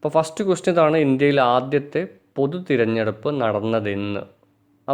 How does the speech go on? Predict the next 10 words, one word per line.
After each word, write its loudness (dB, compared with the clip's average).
വർഷമാണോ 2
അല്ലെങ്കിൽ -2
ടൈം 4
പീരിയഡ് 2
ചോദിക്കുകയാണെങ്കിൽ -2
നമുക്കിങ്ങനെ -4
പറയാം, -8
നയൻറ്റീൻ 2
ഫിഫ്റ്റി -2
വൺ 2